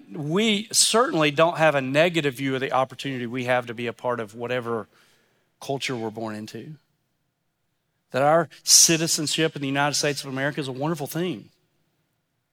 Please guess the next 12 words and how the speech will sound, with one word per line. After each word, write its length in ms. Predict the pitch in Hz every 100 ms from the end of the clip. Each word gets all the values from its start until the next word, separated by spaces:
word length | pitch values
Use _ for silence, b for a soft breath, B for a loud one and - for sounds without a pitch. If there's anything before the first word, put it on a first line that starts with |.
| _ _ _ _ _ _ _ -
But 120 | 139
it's 180 | 143 -
not 200 | 151 147
our 220 | 131 131
ultimate 500 | 131 143 - 107 95
thing. 400 | - 104 87 92 _ _ _ _ _ _ _ _ B B
It's 220 | 139 139
not 300 | 165 156 156
the 80 | 151
most 280 | 147 143 -
important 640 | 123 - - 151 131 113 -
thing. 360 | 107 90 98